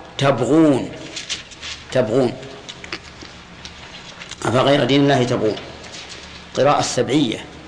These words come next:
و-، وعلى هذا يحسن أن نقرأ أحيانا: "أفغير دين الله تبغون"، كذا هداية. وأحيانا نقول:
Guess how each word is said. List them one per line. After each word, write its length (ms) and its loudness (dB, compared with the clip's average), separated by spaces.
و-، 300 4
وعلى 220 4
هذا 460 6
يحسن 560 4
أن 220 6
نقرأ 500 2
أحيانا: 680 2
"أفغير 640 6
دين 400 4
الله 340 4
تبغون"، 720 4
كذا 280 4
هداية. 340 2
وأحيانا 360 6
نقول: 400 4